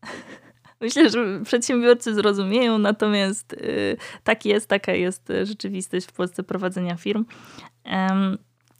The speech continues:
natomiast jeśli chodzi o w ogóle to, jak to wygląda, to jest to dość skomplikowany proces. Rzeczywiście nie jest to tak, że dostaje się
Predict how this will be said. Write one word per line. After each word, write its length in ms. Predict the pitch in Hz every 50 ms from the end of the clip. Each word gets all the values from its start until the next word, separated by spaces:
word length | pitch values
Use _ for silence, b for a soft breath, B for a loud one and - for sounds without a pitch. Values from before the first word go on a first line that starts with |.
| - - -
natomiast 580 | 233 214 220 233 226 233 240 233 226 220 - 220
jeśli 320 | 208 214 226 - - 226
chodzi 440 | - - 226 220 214 - 220 - -
o 380 | - 190 190 190 190 190 190 185
w 40 | 190
ogóle 360 | 190 185 196 196 190 190 190
to, 200 | 185 - 202 196
jak 320 | 196 196 196 190 190 - -
to 120 | - 196
wygląda, 420 | 190 202 190 190 208 220 220 214
to 140 | 196 _ -
jest 120 | 208 214 -
to 80 | 233
dość 180 | 214 214 208 -
skomplikowany 720 | - _ 208 202 202 - 202 - 196 190 190 190 196 190
proces. 480 | - - 185 170 - 214 233 240 - B B B B B B B B B -
Rzeczywiście 920 | 185 190 202 _ - 214 208 208 208 208 - - - 208 196 190 190 190
nie 400 | 196 196 202 190 196 196 202 208
jest 140 | 202 202 -
to 80 | - 214
tak, 220 | - 202 196 -
że 100 | - 190
dostaje 420 | 185 190 190 - 208 196 190 185 185
się 360 | - - 190 185 180 185